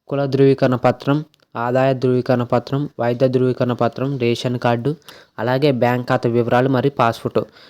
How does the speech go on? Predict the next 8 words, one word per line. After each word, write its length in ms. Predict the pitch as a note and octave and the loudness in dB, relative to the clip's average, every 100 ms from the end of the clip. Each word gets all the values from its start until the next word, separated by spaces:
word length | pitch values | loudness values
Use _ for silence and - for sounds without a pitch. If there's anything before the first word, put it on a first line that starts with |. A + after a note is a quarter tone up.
| _ - | _ -4
ఎందుకంటే 360 | D3 F3+ E3+ | -2 -2 -2
ఇప్పుడు 200 | F3 C#3 | 0 4
ఈ, 120 | C3+ C3 - _ _ _ _ D3 | 6 4 0 _ _ _ _ -6
ఈ 80 | |
ప్రభుత్వం 420 | C#3+ D#3+ E3+ F3 D#3+ | 2 4 4 4 4
ఏం 140 | D#3 | 4
చేయబోతుందంటే 760 | D3+ C#3+ D3 C#3 C#3+ C#3+ F3 F3 B2 - _ _ _ _ _ _ _ | 4 4 4 4 2 2 2 2 0 -10 _ _ _ _ _ _ _
నేరుగా 460 | B2+ C#3 D#3 E3 | -2 0 2 2